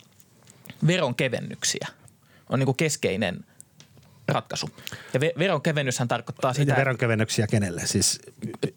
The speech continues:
Speaker 1: Ö,
Speaker 2: yksilöille vai yrityksille vai?
Speaker 1: työntekijöille, ö, keskituloisille,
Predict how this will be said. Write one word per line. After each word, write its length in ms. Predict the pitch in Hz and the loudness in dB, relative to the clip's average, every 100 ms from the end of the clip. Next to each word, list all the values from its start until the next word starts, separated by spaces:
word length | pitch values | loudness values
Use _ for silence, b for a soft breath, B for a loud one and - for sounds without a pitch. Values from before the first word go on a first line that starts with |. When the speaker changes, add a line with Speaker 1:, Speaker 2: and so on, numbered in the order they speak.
| - | 2
Speaker 1:
Ö, 160 | 151 139 | 2 4
Speaker 2:
yksilöille 480 | 151 - 123 110 | 4 4 4 4
vai 100 | 110 | 4
yrityksille 600 | 107 110 104 - 98 92 | 4 4 0 -2 -2 0
vai? 80 | 92 | 4
Speaker 1:
työntekijöille, 840 | 185 180 160 147 147 139 131 139 131 B B B - | 4 4 0 0 2 4 6 4 0 B B B -10
ö, 60 | - 120 101 104 - - | 0 2 2 0 -6 -4
keskituloisille, 880 | 156 - 139 123 120 135 120 120 | -2 -2 2 4 4 4 4 4